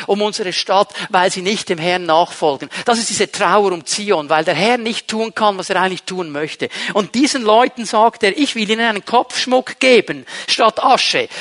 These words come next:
Der wird die Asche wegputzen und wird dir einen Kopfschmuck geben. Er sagt, „Ich werde ihnen Freudenöl statt Trauer geben,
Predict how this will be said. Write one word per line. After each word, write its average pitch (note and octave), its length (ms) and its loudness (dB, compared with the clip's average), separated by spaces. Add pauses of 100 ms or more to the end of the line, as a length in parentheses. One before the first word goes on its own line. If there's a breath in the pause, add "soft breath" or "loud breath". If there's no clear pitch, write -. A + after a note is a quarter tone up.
(100)
Der G#3+ 140 2
wird A#3 220 2
die G3 120 -4
Asche G#3 400 2
wegputzen A3+ 720 0 (160 loud breath)
und F#3+ 160 -6
wird G#3+ 220 -2
dir G3 140 4
einen E3+ 200 -2
Kopfschmuck A#3+ 580 -2
geben. F#3+ 380 2 (240 loud breath)
Er F#3 100 2
sagt, A3 300 2
„Ich G#3 120 -6
werde G#3 220 2
ihnen F#3 240 -2
Freudenöl G#3+ 880 4
statt - 320 2
Trauer G#3+ 440 4
geben, A3+ 420 4